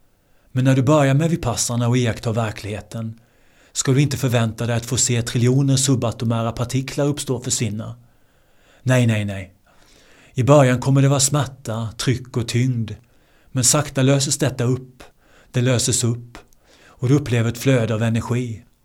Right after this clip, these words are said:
Men förvänta dig inget. Låt det hända av sig själv. Från ögonblick till ögonblick. Från ögonblick till ögonblick. Acceptera verkligheten från ögonblick till ögonblick. Och lämna resten till naturen. Lämna resten till Dhamma.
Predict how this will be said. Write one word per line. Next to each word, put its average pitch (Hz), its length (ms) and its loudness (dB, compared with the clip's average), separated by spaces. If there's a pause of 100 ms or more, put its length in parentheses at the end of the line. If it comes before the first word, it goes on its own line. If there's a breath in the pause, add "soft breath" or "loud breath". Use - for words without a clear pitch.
(540 soft breath)
Men - 120 0
förvänta 143 500 2
dig 151 120 2
inget. 117 480 -6 (600 soft breath)
Låt 135 200 2
det 139 80 2
hända 131 280 2
av 120 80 2
sig 120 180 0
själv. 113 460 -6 (460 loud breath)
Från 131 160 0
ögonblick 123 480 4
till 123 120 0
ögonblick. 113 680 -2 (260 soft breath)
Från 127 180 0
ögonblick 113 460 2
till 117 120 -2
ögonblick. 113 680 -6 (1000)
Acceptera 139 600 0
verkligheten 120 640 -2
från 143 180 0
ögonblick 110 480 0
till 120 120 0
ögonblick. 107 680 -4 (160)
Och - 360 -8
lämna 123 300 2
resten 123 380 -2
till 135 120 0
naturen. 120 720 -2 (420 soft breath)
Lämna 123 340 2
resten 117 380 -4
till 127 140 -2
Dhamma. 113 500 -6